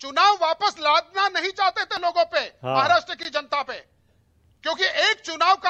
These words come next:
Speaker 1: अर्थ होता है
Speaker 2: अरे,
Speaker 1: करोड़ों
Speaker 2: उसके
Speaker 1: रुपए
Speaker 2: बाद
Speaker 1: का
Speaker 2: भी
Speaker 1: खर्चा।
Speaker 2: जब अजीत पवार
Speaker 1: और
Speaker 2: गए
Speaker 1: ये
Speaker 2: थे
Speaker 1: लोगों
Speaker 2: तीन
Speaker 1: के
Speaker 2: दिन की
Speaker 1: जेब में
Speaker 2: सरकार
Speaker 1: जाता है।
Speaker 2: बनाने के लिए,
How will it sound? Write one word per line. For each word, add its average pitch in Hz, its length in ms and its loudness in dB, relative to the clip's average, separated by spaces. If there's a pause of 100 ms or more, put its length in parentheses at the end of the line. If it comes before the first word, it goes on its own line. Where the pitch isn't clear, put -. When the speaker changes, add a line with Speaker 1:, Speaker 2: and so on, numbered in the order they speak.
Speaker 1:
अर्थ 349 200 2
होता 311 200 -2
है 339 200 4
Speaker 2:
अरे, 262 120 2
Speaker 1:
करोड़ों 285 200 6
Speaker 2:
उसके 285 160 4
Speaker 1:
रुपए 302 120 6
Speaker 2:
बाद 294 260 6
Speaker 1:
का 330 60 -2
Speaker 2:
भी 320 260 2
Speaker 1:
खर्चा। 277 60 2
Speaker 2:
जब 294 180 6
अजीत 302 260 4
पवार 311 260 6
Speaker 1:
और 277 60 2
Speaker 2:
गए 285 100 6
Speaker 1:
ये 302 80 6
Speaker 2:
थे 294 100 6
Speaker 1:
लोगों 294 180 4
Speaker 2:
तीन 294 100 0
Speaker 1:
के 285 40 -2
Speaker 2:
दिन 294 100 0
की 285 40 -2
Speaker 1:
जेब 302 60 -2
में 302 60 2
Speaker 2:
सरकार 294 340 4
Speaker 1:
जाता - 0 -
है। 294 60 4
Speaker 2:
बनाने 269 300 2
के 269 140 4
लिए, 247 240 4